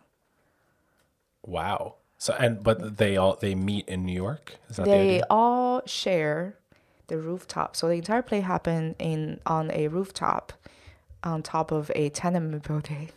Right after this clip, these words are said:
Speaker 2: in
Speaker 1: Yeah, on the
Speaker 2: Lower
Speaker 1: Lower
Speaker 2: East
Speaker 1: East
Speaker 2: Side.
Speaker 1: Side. Wow.
Speaker 2: Yes.
Speaker 1: So as far as the Ran Xia theatrical universe goes, this one takes place on the Lower East Side of Manhattan.
Speaker 2: This one is actually a standalone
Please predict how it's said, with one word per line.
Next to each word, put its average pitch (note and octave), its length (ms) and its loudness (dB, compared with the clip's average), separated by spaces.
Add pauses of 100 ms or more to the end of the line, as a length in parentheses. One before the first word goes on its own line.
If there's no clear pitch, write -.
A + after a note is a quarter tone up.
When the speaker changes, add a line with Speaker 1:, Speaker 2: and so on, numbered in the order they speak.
(280)
Speaker 2:
in F3 180 2
Speaker 1:
Yeah, E3+ 60 2
on G2+ 120 4
the G2 60 4
Speaker 2:
Lower F#2+ 200 6
Speaker 1:
Lower F2+ 120 4
Speaker 2:
East F#2 100 0
Speaker 1:
East - 60 -4
Speaker 2:
Side. D#2 280 -2
Speaker 1:
Side. - 40 -12
Wow. F#2 160 0
Speaker 2:
Yes. - 280 0 (160)
Speaker 1:
So - 160 12
as G#2+ 160 6
far A2 200 4
as G2+ 140 0
the F#2+ 340 2
Ran G2 300 0
Xia F2+ 340 0
theatrical F2 500 -2
universe F2 500 -4
goes, - 360 -4
this - 240 -4
one E2 160 -4
takes - 260 -6
place D#2 260 -4
on D#2+ 80 -4
the - 80 -4
Lower - 320 -2
East E2+ 160 -10
Side D#2 240 -4
of G#2 100 -14
Manhattan. B3+ 240 4
Speaker 2:
This - 100 0
one F#4 240 0
is B3 200 4
actually G3+ 640 -2
a - 60 -2
standalone E3 800 -4